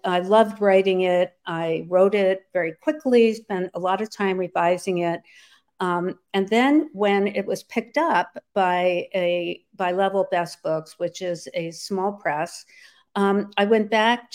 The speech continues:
to Threadbare and I said, "All right, now we've gotta take a real hard look at this." And Threadbare is ready, it, just about ready to go to the publisher,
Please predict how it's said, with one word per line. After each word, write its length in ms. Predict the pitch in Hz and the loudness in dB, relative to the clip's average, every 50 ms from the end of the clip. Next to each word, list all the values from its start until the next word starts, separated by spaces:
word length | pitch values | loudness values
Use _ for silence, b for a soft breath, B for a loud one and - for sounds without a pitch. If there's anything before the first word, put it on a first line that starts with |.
| - - | -4 0
to 340 | 233 214 196 196 196 190 185 190 - - | 2 4 4 4 4 2 0 -2 -6 -4
Threadbare 680 | 190 190 185 185 180 180 165 156 160 156 151 156 - - | 0 0 0 0 0 -2 -2 0 0 0 -2 -2 -4 -4
and 240 | 170 165 160 160 - | -6 -6 -6 -6 -6
I 140 | - 170 165 | -6 -6 -6
said, 420 | 165 - - - 160 160 160 160 160 - _ _ _ - | -8 -6 -4 -2 -2 -2 -2 -4 -8 -14 _ _ _ -6
"All 100 | 180 175 | -4 -2
right, 280 | 170 160 151 143 160 - _ _ _ _ _ _ _ _ _ _ _ | 0 0 -2 -4 -8 -12 _ _ _ _ _ _ _ _ _ _ _
now 280 | - 180 180 175 180 190 | -10 -4 -2 0 2 2
we've 140 | 202 208 202 | 0 0 0
gotta 460 | 214 190 175 175 170 170 170 175 175 _ _ _ _ _ _ _ _ | 2 2 4 4 2 0 -2 -6 -12 _ _ _ _ _ _ _ _
take 240 | - - 208 190 - | -8 -6 -6 -4 -6
a 180 | 165 - 165 - - | -8 -18 -18 -12 -6
real 260 | 196 185 180 180 180 | -2 2 2 2 2
hard 320 | 175 - 180 170 165 160 160 | 2 0 -2 -2 -2 -2 -6
look 220 | 165 160 156 - | -8 -8 -8 -10
at 140 | - - - | -12 -14 -14
this." 380 | - - - - - - - B B B B B B B B | -14 -14 -14 -14 -14 -16 -16 B B B B B B B B
And 260 | - 196 196 185 180 | 0 0 2 0 -2
Threadbare 580 | - - - 226 226 233 233 247 233 226 226 226 | -2 2 4 6 6 6 8 6 8 8 6 4
is 300 | - 196 196 196 - - | 4 0 -2 -4 -2 2
ready, 520 | 190 180 180 185 196 185 185 185 - - _ _ _ _ _ _ _ | 2 2 4 4 2 2 0 -2 -8 -20 _ _ _ _ _ _ _
it, 200 | - 190 - - _ _ _ - | -12 -12 -12 -12 _ _ _ 2
just 240 | 254 262 262 - | 2 2 2 2
about 260 | 320 - 285 269 233 208 | 0 2 4 4 4 4
ready 280 | 220 208 202 214 208 | 4 4 4 4 2
to 100 | 208 208 | 2 0
go 220 | 202 202 196 185 180 | 0 2 0 0 0
to 100 | 190 185 | -2 -4
the 140 | - 180 | -6 -6
publisher, 720 | 175 - - 180 165 170 170 170 - - - 180 170 170 175 | -8 -6 -6 -4 -4 -4 -4 -6 -6 -8 -6 -4 -2 -2 -2